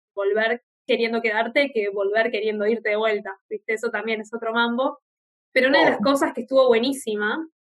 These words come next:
Speaker 1: o sea, además de, de todo este proceso que también fue como rein-, rein-, encontrar toda esta otra parte de la persona que no conocíamos, tener el apoyo del otro cuando estás en ese,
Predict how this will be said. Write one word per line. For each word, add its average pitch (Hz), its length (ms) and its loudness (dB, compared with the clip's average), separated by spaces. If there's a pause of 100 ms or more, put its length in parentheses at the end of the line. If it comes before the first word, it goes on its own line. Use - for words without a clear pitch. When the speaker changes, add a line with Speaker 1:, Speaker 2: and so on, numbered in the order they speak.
(200)
Speaker 1:
o 226 40 -12
sea, 220 180 2
además 240 280 4
de, 240 160 6
de 226 140 2
todo 254 120 4
este 262 140 2
proceso 254 340 0
que 220 100 4
también 226 260 0
fue 262 120 0
como 208 360 -4 (580)
rein-, 233 320 2 (380)
rein-, 240 380 2
encontrar 254 580 0 (100)
toda 285 140 4
esta 277 160 2
otra 254 160 4
parte 277 240 4
de 247 60 6
la 220 100 2
persona 240 340 -2
que 220 120 -2
no 233 360 -2
conocíamos, 226 760 0 (280)
tener 277 240 6
el 339 100 6
apoyo 262 800 2
del 220 300 -2
otro 233 680 -2
cuando 208 240 -6
estás 233 260 0
en 226 120 0
ese, 220 520 -2